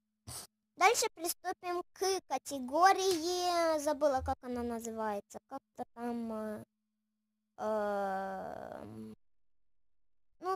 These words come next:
там типа, а, э, говорится, что,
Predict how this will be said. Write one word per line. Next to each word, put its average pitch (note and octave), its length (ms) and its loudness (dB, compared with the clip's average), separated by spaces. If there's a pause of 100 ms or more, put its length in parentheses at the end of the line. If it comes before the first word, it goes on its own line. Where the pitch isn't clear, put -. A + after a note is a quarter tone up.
там E4+ 300 0
типа, C#4+ 580 4 (1300)
а, A3 1900 -4
э, G#3 40 -6
говорится, D#4+ 760 2
что, D#4 520 0